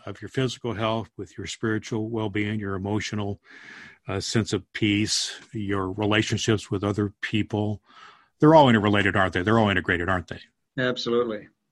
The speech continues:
Speaker 1: But tell me a little bit then about the, the, in your view, the importance of integrating into your health regi-,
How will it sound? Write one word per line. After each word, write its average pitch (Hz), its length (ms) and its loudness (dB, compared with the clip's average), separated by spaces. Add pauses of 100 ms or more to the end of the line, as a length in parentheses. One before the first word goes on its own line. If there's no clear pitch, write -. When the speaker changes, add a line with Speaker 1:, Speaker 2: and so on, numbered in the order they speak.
(420)
Speaker 1:
But 110 240 -6 (580)
tell - 180 4
me 214 60 8
a - 20 8
little 131 140 8
bit 117 160 6
then 117 160 6
about 110 480 4
the, 107 340 4 (1700)
the, 117 460 6 (1400)
in 131 120 4
your 147 220 8
view, 113 560 6 (300)
the 127 100 4
importance 123 760 4
of 127 580 6 (1080)
integrating 127 640 6
into 139 400 4
your 135 300 6
health 131 320 4
regi-, 107 560 0